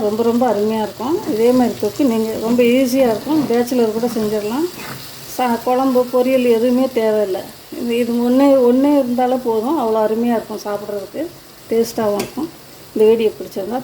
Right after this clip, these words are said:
பாட்டிக்கு லைக் பண்ணுங்கள், ஷேர் பண்ணுங்கள், கமெண்ட் பண்ணுங்கள். பாட்டிக்கு மறக்காமல் சப்ஸ்கிரைப் பண்ணுங்கள். உங்கள் ஃப்ரெண்ட்ஸ்க்கெலாம் ஷேர் பண்ணுங்கள்.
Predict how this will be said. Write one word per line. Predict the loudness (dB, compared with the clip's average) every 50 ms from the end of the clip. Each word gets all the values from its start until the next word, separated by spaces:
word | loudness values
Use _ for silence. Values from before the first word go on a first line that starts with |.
| -6 -8
பாட்டிக்கு | -6 -6 -6 -6 -4 -6
லைக் | -6 -6 -10 -10
பண்ணுங்கள், | -6 -6 -6 -6 -4 -4
ஷேர் | -4 -4 -4 -4 -6 -6
பண்ணுங்கள், | -6 -6 -6 -6 -6 -6
கமெண்ட் | -4 -2 0 -2 -2 -4 -4
பண்ணுங்கள். | -4 -4 -4 -4 -6 -10 -14 -16 -20 -20 -20 -20 -20 -10 -4
பாட்டிக்கு | -4 -2 -2 0 0 0 0
மறக்காமல் | 0 -2 -4 -4 -4 -2 0 0 -2 -2 -4
சப்ஸ்கிரைப் | -8 -6 -4 -4 -4 -2 -2 -2
பண்ணுங்கள். | -2 -2 -2 -4 -8 -10 -14 -18 -20 -20 -20 -20 -16
உங்கள் | -16 -12 -4
ஃப்ரெண்ட்ஸ்க்கெலாம் | -2 0 2 0 0 -2 -4 -2 -2 -2 0 0
ஷேர் | 0 0 -2 -2 -6
பண்ணுங்கள். | -6 -4 -6 -6 -8 -8 -10